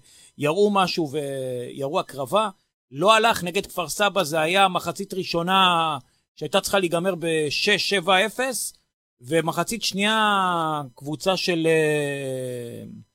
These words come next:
ליגה ג' מחוז, אה, אה, הגליל והגללים, כאילו, הופיע למשחק, <laughs> והם הראו כלום ושום דבר, ולאחר מכן באה ביתר, שהייתה, כמו שידידי, אה, ניסן קניאס בא ואמר, והיה לי איתו ויכוח על זה, י-, אה, יריבה בהזמנה,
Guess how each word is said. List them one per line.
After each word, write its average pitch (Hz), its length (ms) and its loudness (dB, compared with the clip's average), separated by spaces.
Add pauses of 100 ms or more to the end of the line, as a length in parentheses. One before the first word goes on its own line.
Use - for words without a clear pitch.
(420)
ליגה 165 680 6 (100)
ג' 190 140 2
מחוז, 165 680 2
אה, 139 540 2 (240)
אה, 135 560 -2
הגליל 156 360 4
והגללים, 151 680 2
כאילו, 147 240 -2
הופיע 165 300 2
למשחק, 160 540 2 (300)
<laughs> - 280 -20
והם 151 720 -2
הראו 170 240 0
כלום 214 360 2
ושום 190 280 0
דבר, 208 640 2
ולאחר 139 1800 -6
מכן 170 360 -8 (420)
באה 175 180 4
ביתר, 156 360 0
שהייתה, 170 460 0 (640)
כמו 165 140 -6
שידידי, 156 840 -2
אה, 147 160 0
ניסן 156 300 -6
קניאס 170 360 -4
בא 170 180 0
ואמר, 156 320 -2
והיה 151 140 0
לי 170 60 -2
איתו 147 180 -8
ויכוח 151 300 -6
על 135 60 -8
זה, 135 80 -8
י-, 135 100 -6
אה, 139 280 -8
יריבה 143 280 -2
בהזמנה, 156 580 -2